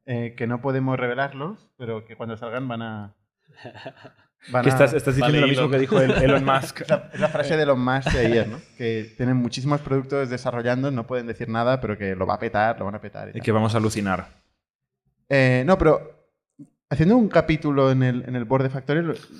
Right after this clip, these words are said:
Speaker 1: Jordi, una cosa que hizo que me hizo mucha gracia es, eh, investigó todos los benchmarks del SaaS, que es una cosa que además te encanta, te encanta hacer,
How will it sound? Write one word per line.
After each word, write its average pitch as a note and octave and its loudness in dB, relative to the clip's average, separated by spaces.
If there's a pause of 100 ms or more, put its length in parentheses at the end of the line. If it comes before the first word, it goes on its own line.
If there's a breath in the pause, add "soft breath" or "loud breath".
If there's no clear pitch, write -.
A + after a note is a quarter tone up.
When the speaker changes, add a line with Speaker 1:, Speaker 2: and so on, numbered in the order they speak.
(120)
Speaker 1:
Jordi, D#3 2
una D#3+ 2
cosa E3 -4
que C#3 -4
hizo C#3 -2
que B2+ -4
me B2 -2
hizo C3 -6
mucha C3+ -8
gracia B2 -6
es, G#2+ -14
eh, A#2 -4
investigó B2+ -2 (720)
todos D#3 6
los D3 4
benchmarks C3+ -2
del A2+ -2
SaaS, C#3 -6
que A#2 -16
es A2+ -6
una A#2+ -2
cosa A#2+ -12
que A2+ -8
además G#2+ -6
te - -12
encanta, G#2 -10 (180)
te A2 -14
encanta G2+ -8
hacer, - -20